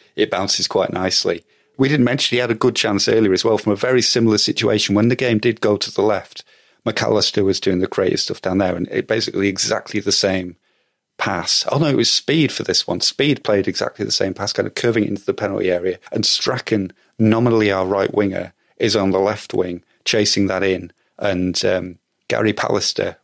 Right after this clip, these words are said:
who we mentioned before as the, the Van Dijk of this team, tries to pass the ball three yards to Les Sealey and completely fucks it up 'cause, um, Imre Varadi's in there and his shot goes across the,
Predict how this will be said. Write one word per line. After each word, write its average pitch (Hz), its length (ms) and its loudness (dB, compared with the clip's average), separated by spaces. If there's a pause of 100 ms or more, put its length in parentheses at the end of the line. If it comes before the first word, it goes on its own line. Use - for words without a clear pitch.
who 92 120 0
we 90 100 2
mentioned 92 300 -2
before 90 320 0
as - 140 -6
the, 87 280 -4
the 95 80 -2
Van 92 220 -2
Dijk 95 280 -2
of - 100 -8
this - 140 -2
team, 90 340 -4 (300)
tries 104 320 0
to - 80 -6
pass - 320 -4
the 98 60 -6
ball 95 220 0
three 104 260 -2
yards 92 360 2
to - 100 -8
Les 101 200 0
Sealey 95 360 0
and 87 100 -8
completely - 380 -4
fucks - 340 -4
it - 80 -4
up 95 220 -2 (440)
'cause, - 300 -2
um, 92 220 -2
Imre 92 260 0
Varadi's 92 540 0
in 87 140 -6
there 82 160 -10
and 82 120 -14
his 101 140 -2
shot - 280 0
goes 90 240 -2
across - 360 -2
the, 90 220 -8